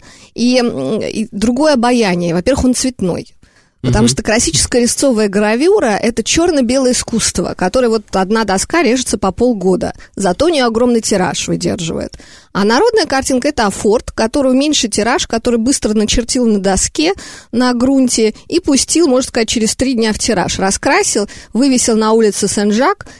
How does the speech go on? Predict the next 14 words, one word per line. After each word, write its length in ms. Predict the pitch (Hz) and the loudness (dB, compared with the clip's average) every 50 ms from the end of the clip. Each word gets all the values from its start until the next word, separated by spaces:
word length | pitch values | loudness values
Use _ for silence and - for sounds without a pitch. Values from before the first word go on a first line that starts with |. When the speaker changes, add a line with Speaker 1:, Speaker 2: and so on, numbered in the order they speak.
| - - | -8 -4
Speaker 1:
Те, 120 | - 254 | -2 -2
кто 160 | 247 - - | -2 0 0
не 120 | 240 240 247 | 0 2 2
может 300 | 247 240 226 220 - - | 2 2 2 0 -2 -4
купить, 360 | - 247 233 - 226 - - | -4 -4 -2 -2 -2 -2 -2
пришёл, 320 | 226 214 214 - 254 233 | -2 0 0 2 0 0
посмотрел, 560 | 220 - - - 214 202 196 - 202 202 196 | 0 -2 -4 -2 -2 -2 -2 0 0 -2 -2
поглазел. 640 | 180 - 196 180 190 185 185 185 208 254 370 415 392 - - - - - - | -2 -2 -2 0 0 0 2 2 2 2 0 0 -2 -4 -10 -18 -20 -8 -4
Лозунги, 480 | 196 196 226 226 190 185 185 180 165 180 | 0 2 2 2 2 2 0 -2 -2 -2
там 200 | - 196 190 196 | -2 -2 0 0
иногда 220 | 190 185 180 175 | 0 0 0 0
ещё 220 | 180 175 - - 180 | 0 0 0 -2 0
длинные 400 | 190 202 208 196 185 180 180 175 | 0 2 2 2 2 0 -2 -2
тексты. 580 | - - 294 403 - - - - - 190 175 | -2 -2 -2 -2 -2 -4 -4 -2 -2 -4 -4